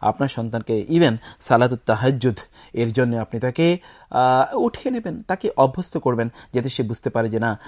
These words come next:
সালাতুত তাহাজ্জুদের মর্যাদা রয়েছে, আহ, গুরুত্ব রয়েছে, যাতে সে বুঝতে পারে, অভ্যস্ত হয়ে যেতে পারে এই সালাতের মাধ্যমে। ইবনু সিনি রাহিমাহুল্লাহ তার গ্রন্থে তিনি উল্লেখ করেছেন যে রাসূলুল্লাহ সাল্লাল্লাহু আলাইহি ওয়াসাল্লাম একবার আনাস ইবনে মালিক রাদিয়াল্লাহু তাআলা আনহুকে বললেন,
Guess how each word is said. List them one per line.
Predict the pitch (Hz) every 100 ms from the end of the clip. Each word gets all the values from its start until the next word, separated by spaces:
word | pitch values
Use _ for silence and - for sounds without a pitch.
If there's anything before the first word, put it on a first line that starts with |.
| -
সালাতুত | - 120 120 -
তাহাজ্জুদের | 123 120 110 110 110
মর্যাদা | 120 113 113 113
রয়েছে, | 113 - 113 107 - - -
আহ, | - 107 113
গুরুত্ব | 123 170 185 151
রয়েছে, | 131 123 - 117 123 - - 127
যাতে | 175 175
সে | -
বুঝতে | 160 185 -
পারে, | 185 180 185 -
অভ্যস্ত | 131 131 190 -
হয়ে | 135 127
যেতে | 117 117
পারে | 120 117 117 - -
এই | 120
সালাতের | - 110 110 107 107 104 - -
মাধ্যমে। | 117 120 117 123
ইবনু | 190 202
সিনি | 220 208 208
রাহিমাহুল্লাহ | 190 170 143 127 151 208 - -
তার | 160 160
গ্রন্থে | 147 170 170 190 202 - - -
তিনি | 165
উল্লেখ | 170 180
করেছেন | - 180 - 175
যে | 175 180
রাসূলুল্লাহ | 165 139 175 160
সাল্লাল্লাহু | 156 143 139 143
আলাইহি | 151 151
ওয়াসাল্লাম | 143
একবার | 135 120 151 202
আনাস | 208 _ _ -
ইবনে | 143
মালিক | 131 156 196
রাদিয়াল্লাহু | 147 135 127 123 127
তাআলা | 113 117
আনহুকে | 120 120
বললেন, | 107 113 117 143 190